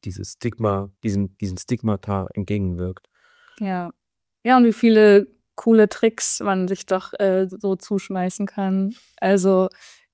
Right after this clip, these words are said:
Speaker 2: ich denke, ich sollte vielleicht meine FreundInnen auch mal fragen, was sie so für Tricks aus der
Speaker 1: Ja.
Speaker 2: Therapie haben.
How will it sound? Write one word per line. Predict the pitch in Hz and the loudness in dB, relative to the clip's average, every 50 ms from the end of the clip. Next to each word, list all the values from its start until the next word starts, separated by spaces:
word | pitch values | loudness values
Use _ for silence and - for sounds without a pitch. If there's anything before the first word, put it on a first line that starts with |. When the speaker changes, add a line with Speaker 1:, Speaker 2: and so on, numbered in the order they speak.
| _ _ _ _ _ _ _ - | _ _ _ _ _ _ _ -8
Speaker 2:
ich | 180 175 - - - - | -6 -6 -6 -8 -2 0
denke, | 214 202 208 208 - 226 220 220 220 220 220 190 - | 2 4 4 4 4 4 4 4 4 4 2 0 -2
ich | - 202 - | -2 -4 -2
sollte | - 214 208 202 - 220 196 | 2 2 2 4 2 0 -2
vielleicht | - 214 196 196 202 196 - - - | 0 2 4 4 4 2 0 -2 0
meine | 208 196 202 202 196 196 202 202 202 202 196 196 196 196 196 196 190 | 2 2 4 2 2 2 2 2 2 2 2 2 2 2 0 0 -2
FreundInnen | - - - 196 190 196 202 - - 202 202 196 196 190 185 | -4 -2 -2 0 0 0 -2 -2 -4 -4 -4 -4 -4 -4 -4
auch | - 190 196 - - | -4 -6 -6 -6 -6
mal | 190 190 185 | -8 -8 -8
fragen, | - - - - 170 165 165 180 175 185 185 185 | -10 -14 -12 -10 -8 -6 -6 -6 -6 -6 -6 -6
was | 185 196 - | -8 -8 -8
sie | - 196 | -8 -8
so | 185 185 220 | -8 -8 -8
für | - - 233 233 | -4 -2 -2 -2
Tricks | - - - 302 311 - - - | -2 0 0 0 0 -2 0 2
aus | 226 240 - | 2 2 2
der | - 160 | -2 0
Speaker 1:
Ja. | |
Speaker 2:
Therapie | 147 320 254 233 233 240 240 240 _ - 240 240 240 233 | 2 2 4 4 4 2 2 0 _ 0 0 2 2 0
haben. | 226 226 214 208 202 196 202 220 220 | 0 -2 -4 -4 -4 -4 -4 -4 -6